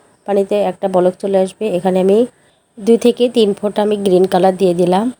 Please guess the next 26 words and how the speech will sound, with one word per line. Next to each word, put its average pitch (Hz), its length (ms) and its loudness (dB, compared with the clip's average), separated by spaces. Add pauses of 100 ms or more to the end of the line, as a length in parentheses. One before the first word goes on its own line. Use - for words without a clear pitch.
(160)
তো - 120 -20
গ্রিন 196 260 4
কালারটা 208 380 -4
ভালো 185 200 -2
করে 190 180 0
মিশিয়ে 190 360 0
নিয়ে 185 200 2 (460)
কয়েক 196 300 0
টুকরা 202 280 0 (100)
আমি 185 220 0 (140)
আম 180 220 2 (1300)
দিয়ে 185 160 4
দিচ্ছি। 185 360 0 (180)
আমটা 185 280 0
দিয়ে 190 160 2
ঢাকনা 190 280 -2
দিয়ে 185 160 0
ঢেকে 190 320 0
আমি 196 140 -2
চুলা 170 240 -2
থেকে 180 240 -4
নামিয়ে 180 400 0
এক 170 180 -4
সাইডে 175 240 -2
রেখে 170 260 -2
দিব। 175 180 -2